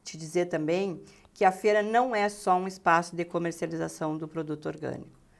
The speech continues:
Ela é um espaço de trocas, de roda de conversa. Lá nós queremos receber os consumidores, conversar com eles, discutir com eles. Queremos receber a visita dos nutricionistas, das pessoas, de você,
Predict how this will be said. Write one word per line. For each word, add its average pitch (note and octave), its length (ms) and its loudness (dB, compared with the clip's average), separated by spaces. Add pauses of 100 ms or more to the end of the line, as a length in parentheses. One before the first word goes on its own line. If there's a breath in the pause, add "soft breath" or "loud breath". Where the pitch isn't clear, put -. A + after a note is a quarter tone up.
(160 soft breath)
Ela D#3+ 220 4
é E3+ 40 2
um F3 40 0
espaço E3 480 0
de D#3+ 140 -16 (180)
trocas, - 680 0 (280 soft breath)
de F3+ 160 0
roda E3+ 400 2
de E3 120 -8
conversa. D3+ 760 -2 (300 soft breath)
Lá F3 300 6
nós G3 220 -2
queremos F#3 320 -2
receber F#3 400 -4
os E3+ 100 -2
consumidores, D#3+ 1040 -2 (540 soft breath)
conversar F3+ 480 2
com E3 240 -4
eles, D#3 500 -2
discutir F3 460 -8
com D#3+ 180 -4
eles. D#3 380 -2 (240 soft breath)
Queremos G3+ 360 2
receber F#3+ 420 0
a - 20 6
visita E3+ 340 -4
dos D#3+ 160 -8
nutricionistas, D#3 960 -6
das D#3 180 -6
pessoas, D#3 460 -6
de F3 160 -6
você, F3+ 640 0